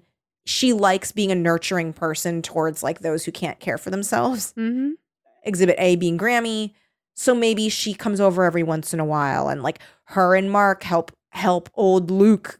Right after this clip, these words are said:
Speaker 1: Lucas clean up his house or something, you know? And
Speaker 2: Mm-hmm.
Speaker 1: she, like, leaves him a casserole or, like, a pie or something. 'Cause then she can still keep Lucas in her life 'cause apparently they're, like, best friends now.
Speaker 2: Mm-hmm. It's just like, Lucas needs to stop forcing her into fucking law enforcement.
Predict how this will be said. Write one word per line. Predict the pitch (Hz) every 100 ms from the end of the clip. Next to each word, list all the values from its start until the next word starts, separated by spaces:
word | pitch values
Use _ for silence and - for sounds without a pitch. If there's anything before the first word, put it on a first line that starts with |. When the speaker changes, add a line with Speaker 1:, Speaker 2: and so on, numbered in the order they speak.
| _ 202
Speaker 1:
Lucas | 208 214 185 -
clean | - 214 202
up | 196
his | 180
house | 196 175 170
or | 160
something, | - 110 - 60 50
you | - 175
know? | 160 156 170 _ -
And | 196
Speaker 2:
Mm-hmm. | 180
Speaker 1:
she, | 277 185
like, | 180 170 _ _
leaves | 180 175 170 165
him | 208 190 196
a | 202
casserole | 247 269 269 226 190 156 156 175
or, | 190
like, | 202 208
a |
pie | 226 - 262 208 170 160
or | 151
something. | - 123 - 58 180 _ _ _ _
'Cause | 233
then | 311
she | 359
can | 320
still | - 262
keep | - 226
Lucas | 214 196 196
in | 190
her | 180
life | 175 170
'cause | -
apparently | 147 180 185 165
they're, | 156
like, | 160 147
best | 143 139
friends | 156 127 -
now. | 67 85 -
Speaker 2:
Mm-hmm. | 196 185 208 220 214 _ 208
It's | 196
just | 226 220
like, | 202 185 _ _ _ _
Lucas | 226 214 220
needs | 208 196 170
to | 180
stop | - 190 -
forcing | - 175 - 156
her | 170
into | 170 165 170
fucking | 170 170 175
law | 160 196
enforcement. | 202 147 147 - 127